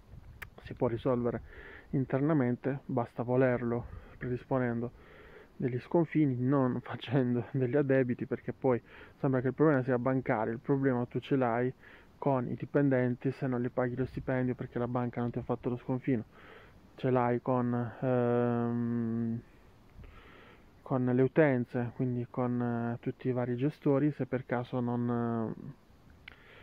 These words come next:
non ti vengono pagate le bollette che rimbalzano indietro, però tu poi hai strumenti di rateizzazione, di dilazione, di gestione, di cambio di operatore, se comunque quello ha un costo, una gestione,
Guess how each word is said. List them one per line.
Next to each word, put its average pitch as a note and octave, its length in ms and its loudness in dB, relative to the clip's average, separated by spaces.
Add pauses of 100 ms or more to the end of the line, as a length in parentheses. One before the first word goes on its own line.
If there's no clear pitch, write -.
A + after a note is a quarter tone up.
(360)
non B2+ 180 0
ti C3 120 -2
vengono B2 640 -2 (120)
pagate B2+ 680 0 (120)
le C3+ 140 -2
bollette C3+ 440 2
che B2 120 -6
rimbalzano B2 440 -2
indietro, C3 400 0
però A#2+ 280 -4
tu - 220 -12
poi A#2+ 340 0
hai B2 320 -2
strumenti B2 600 -2
di B2 180 0 (400)
rateizzazione, B2 840 0
di B2 100 -4
dilazione, B2 840 0
di A#2+ 160 -2
gestione, B2 800 -2 (320)
di C#3 260 -6
cambio B2 380 0
di B2 60 2
operatore, B2+ 640 2
se B2 160 -6
comunque B2 400 -4
quello B2 300 2
ha - 20 0
un B2 80 -2
costo, B2 460 -2
una B2 140 -2
gestione, A#2+ 500 -4